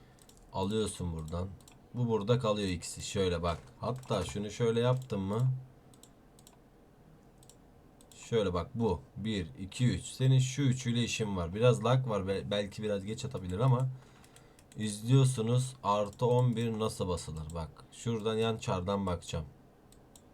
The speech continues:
Yan çardan şöyle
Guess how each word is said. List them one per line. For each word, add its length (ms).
Yan 220
çardan 520
şöyle 240